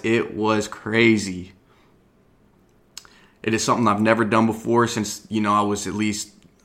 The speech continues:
probably thirteen, fourteen. I don't remember the exact age, but I've always had at least some sort of social media, Instagram, Snapchat, you name it.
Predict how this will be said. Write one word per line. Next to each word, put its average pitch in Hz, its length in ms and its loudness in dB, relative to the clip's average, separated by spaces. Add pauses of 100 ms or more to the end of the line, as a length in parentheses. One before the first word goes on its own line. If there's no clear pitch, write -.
probably 104 260 -2
thirteen, 110 460 -2
fourteen. 110 460 0
I 107 40 0
don't 107 140 0
remember 104 240 -2
the 101 100 -6
exact 104 460 -4
age, 104 260 -2
but 101 100 -4
I've 101 120 -4
always 107 260 0
had 104 220 -4
at - 40 -8
least 104 300 -2
some 107 160 0
sort 101 300 -4
of 95 80 -8
social 101 400 -6
media, 101 500 -4
Instagram, 101 920 -6
Snapchat, 101 800 -4 (1040)
you 117 120 0
name 113 300 4
it. - 320 -4